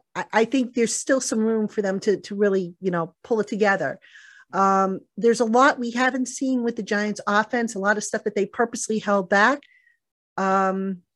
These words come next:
but I'll tell you what, one thing I've liked about the Giants from the preseason is they have been able to score points. Now, people will say,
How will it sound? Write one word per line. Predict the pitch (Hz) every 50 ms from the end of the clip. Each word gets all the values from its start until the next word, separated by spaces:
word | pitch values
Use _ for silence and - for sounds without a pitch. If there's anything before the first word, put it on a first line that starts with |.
| - - _ _ _ _ _ _ _ -
but | 220
I'll | 226 240
tell | 240 - 359
you | 349 320 311
what, | 277 269 262 208 143 - -
one | 190 214 269 285
thing | 339 311 302
I've | 277 269 -
liked | 185 180 185 202 226 254 247 -
about | 254 - 269 254 254 247
the | 247
Giants | 208 - 233 220 233 233 233 214 226 - - _ _
from | - 208 208
the | 202 202
preseason | - - - 233 233 233 - - 233 233 233 247 247 247 240 240 - _ _ _ _ _ -
is | 226 226
they | - 220 226
have | 214 175 196 214 208 214 -
been | 262 233 233
able | 240 240 240 226
to | 226 226
score | - - - 226 208
points. | 214 - - 180 156 143 - -
Now, | 165 170
people | 165 - 233 208 220 208 202
will | 202 202
say, | - - 220 190 190 190